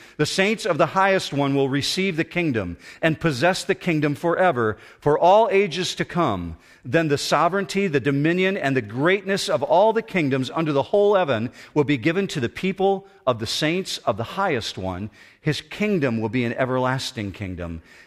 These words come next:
and all the dominions will serve and obey him." See, we are rulers.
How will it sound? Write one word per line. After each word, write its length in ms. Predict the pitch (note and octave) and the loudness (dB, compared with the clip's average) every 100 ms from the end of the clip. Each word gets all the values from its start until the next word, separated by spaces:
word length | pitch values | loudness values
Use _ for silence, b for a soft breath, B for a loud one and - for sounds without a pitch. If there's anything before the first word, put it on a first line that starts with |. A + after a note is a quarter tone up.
| B | B
and 160 | G#2 G#2 | -6 0
all 420 | B2+ D3+ E3+ F3 | 2 2 2 0
the 100 | D3 | -2
dominions 640 | C3 A#2 B2 D3 D3 D3+ A2 | -2 0 2 2 0 0 -4
will 160 | G2 | -6
serve 680 | G2+ - D3+ D3+ D3+ D3+ C3+ b b b b _ | -6 -2 -2 0 -2 -6 -14 b b b b _
and 140 | B2 A#2 | -4 -2
obey 320 | A2 D#3+ D3+ | 0 0 0
him." 380 | G#2+ E2 C#2+ C2+ - _ _ _ _ _ _ | -2 -6 -10 -16 -20 _ _ _ _ _ _
See, 140 | - A#2 | -6 -2
we 160 | C#3 | 2
are 80 | C#3 | 0
rulers. 760 | G2+ C#3+ C3+ F2+ F2 G#2 - | 2 0 0 -2 -4 -4 -4